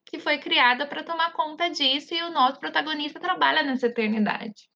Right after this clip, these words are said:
E aí muitas coisas acontecem, muitas coisas acontecem. Você acha que você tá entendendo a história? Você não tá entendendo a história, porque ela dá uma virada totalmente muito louca. E é muito interessante, é sobre viagem no tempo e traz um grande questionamento de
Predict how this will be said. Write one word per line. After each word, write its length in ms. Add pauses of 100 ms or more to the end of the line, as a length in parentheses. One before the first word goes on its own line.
E 80
aí 200
muitas 420
coisas 280
acontecem, 640 (160)
muitas 340
coisas 300
acontecem. 640 (240)
Você 140
acha 280
que 60
você 100
tá 120
entendendo 420
a 60
história? 600 (240)
Você 80
não 160
tá 140
entendendo 340
a 60
história, 480
porque 180
ela 160
dá 180
uma 160
virada 600
totalmente 680
muito 260
louca. 500 (160)
E 100
é 260
muito 460
interessante, 840
é 160
sobre 300
viagem 420
no 80
tempo 320
e 80
traz 260
um 120
grande 440
questionamento 800
de 480